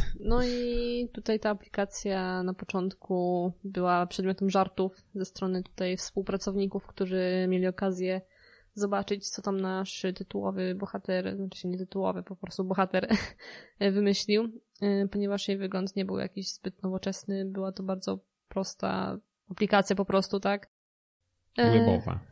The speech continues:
Speaker 2: do tego chyba.
Speaker 1: Tak. E, no i później ona okazała się zawierać innowacyjny algorytm kompresji i nasz bohater stanął przed, e, wyborem albo otrzymać dziesięć milionów od, e, szefa swojej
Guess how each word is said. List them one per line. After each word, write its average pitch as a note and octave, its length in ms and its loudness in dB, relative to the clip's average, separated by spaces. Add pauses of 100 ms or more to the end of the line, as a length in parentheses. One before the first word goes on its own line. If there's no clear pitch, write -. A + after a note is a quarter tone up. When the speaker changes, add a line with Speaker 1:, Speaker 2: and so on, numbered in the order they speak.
(100)
Speaker 2:
do - 100 0
tego - 340 -2
chyba. G#2+ 280 -2
Speaker 1:
Tak. - 260 -8 (300)
E, A3+ 160 0
no D4+ 200 2
i D4 220 2 (140)
później A#3+ 340 0
ona G#3 260 0
okazała G#3 420 0
się G3+ 200 -2
zawierać G3 800 -4
innowacyjny G3+ 720 4
algorytm G3 800 2
kompresji G#3+ 760 0 (960)
i C#4+ 160 2
nasz C4 200 4
bohater A#3+ 420 0
stanął G#3+ 360 0
przed, - 520 -4
e, F#3 540 0
wyborem G3 640 6
albo G3+ 300 2
otrzymać F#3+ 840 -2
dziesięć G#3 360 2
milionów F#3+ 580 2
od, F#3+ 400 0
e, F#3 380 2
szefa F#3+ 440 -2
swojej F#3 880 -2